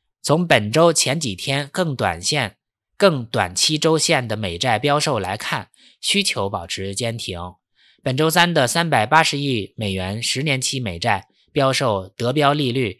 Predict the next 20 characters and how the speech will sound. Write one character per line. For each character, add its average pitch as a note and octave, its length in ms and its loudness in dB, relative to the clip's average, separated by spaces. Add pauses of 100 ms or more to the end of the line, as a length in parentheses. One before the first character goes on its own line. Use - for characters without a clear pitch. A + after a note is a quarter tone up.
(140)
虽 - 160 0
然 C#3+ 220 4
创 D3+ 240 -2
下 B2 220 0
七 C3 200 -2
个 C#3+ 120 0
月 B2 140 2
新 D#3 200 -4
高， D3+ 300 4 (340)
但 C3 280 4
海 A2 400 2
外 C#3 280 4
间 C3+ 260 -2
接 C#3 220 -2
购 C3+ 180 -2
买 G2+ 220 -4
者 F2+ 220 -8
获 C3+ 200 -2
配 B2 200 -2
比 F2+ 380 -10